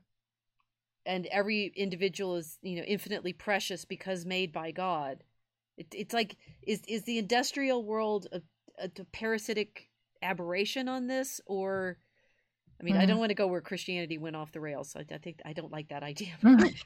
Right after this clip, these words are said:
Speaker 1: We might have to test it.
Speaker 2: <laughs>
Speaker 1: Right. The, the, because we are, we've, we've talked about this, and it's like the, the, the, the, the, the Christian valorization of making,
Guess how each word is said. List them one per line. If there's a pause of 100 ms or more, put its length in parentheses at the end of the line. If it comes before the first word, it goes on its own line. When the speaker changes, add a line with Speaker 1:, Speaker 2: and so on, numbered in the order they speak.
(100)
Speaker 1:
We
might
have
to
test
it.
Speaker 2:
<laughs>
Speaker 1:
Right. (340)
The,
the, (400)
because
we
are,
we've,
we've
talked
about
this,
and
it's
like
the,
the,
the,
the,
the,
the (200)
Christian (480)
valorization
of
making,